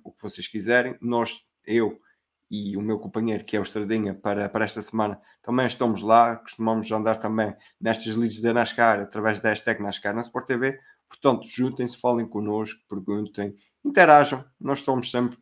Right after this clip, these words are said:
por aqui dispostos, ehm, a falar de, de ovais e, e basicamente de nascar. Carlos, zero ponto zero zero três ou três milésimas de segundo. Final ao photo finish.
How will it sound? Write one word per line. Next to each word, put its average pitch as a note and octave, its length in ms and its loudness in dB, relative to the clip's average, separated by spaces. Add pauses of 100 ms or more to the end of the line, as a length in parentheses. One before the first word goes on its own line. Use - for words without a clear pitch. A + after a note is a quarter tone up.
por A#2 140 -2
aqui A2+ 320 -2
dispostos, - 840 -6
ehm, G2+ 540 -4 (480)
a B2 80 0
falar B2 420 6
de, A2 260 0
de A2 300 0
ovais A#2 480 8
e, G2 240 -6
e A2+ 80 -4
basicamente G#2+ 760 -2
de F#2+ 280 -4
nascar. G2 480 -6 (760)
Carlos, C3+ 600 6 (520)
zero A#2 540 4 (180)
ponto A#2 440 4
zero A2+ 320 2
zero F#2+ 260 -6
três D#3 560 2
ou D3 300 2 (240)
três A#2 320 0
milésimas G#2 600 -2
de - 100 -18
segundo. F#2+ 340 -10
Final A2+ 380 4
ao A2 80 4
photo - 280 -6
finish. - 560 -14